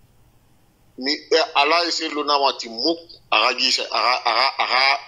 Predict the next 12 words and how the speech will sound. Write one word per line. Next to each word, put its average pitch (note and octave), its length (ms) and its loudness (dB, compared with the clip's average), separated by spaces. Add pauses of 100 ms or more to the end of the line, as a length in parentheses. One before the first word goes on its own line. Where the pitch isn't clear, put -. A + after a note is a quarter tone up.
(180)
bɔ C3+ 220 4
de A#2 100 4
ka G#2+ 280 2 (720)
élection. A#2+ 540 0 (2500)
A A2 40 -2
ka C3 220 2
fala A2+ 260 0
n'a, B2+ 360 0
ok, G2+ 180 -6
n G#2 80 -6
b'a A#2+ 160 2
d'accord. E2+ 400 -6